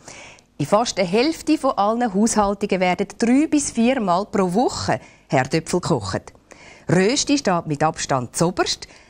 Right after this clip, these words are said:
wenn es um die Beliebtheit geht. Wer hätte das gedacht? Erst dann kommen Geschwellte, Herdöpfelstock, Salzherdöpfeli und so weiter. Was wird am häufigsten zu Bratherdöpfel serviert,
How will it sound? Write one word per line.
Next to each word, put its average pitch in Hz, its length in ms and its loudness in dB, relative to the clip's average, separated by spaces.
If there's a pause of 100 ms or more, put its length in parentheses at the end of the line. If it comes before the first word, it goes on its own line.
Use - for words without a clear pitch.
(100)
wenn 180 160 2
es 165 80 -4
um 151 100 -2
die - 60 -14
Beliebtheit 156 760 0
geht. 120 360 -4 (240)
Wer 190 280 2
hätte 175 260 -4
das 139 320 0
gedacht? - 600 -4 (380)
Erst - 300 0
dann 170 200 0
kommen 151 240 0
Geschwellte, 131 680 -2 (180)
Herdöpfelstock, 160 840 -2 (120)
Salzherdöpfeli 185 1000 -2
und 202 240 2
so 160 160 0
weiter. 117 320 -4 (840)
Was 269 260 2
wird 277 220 0
am 240 100 0
häufigsten 254 680 2
zu 143 160 2
Bratherdöpfel 160 880 0
serviert, 147 680 0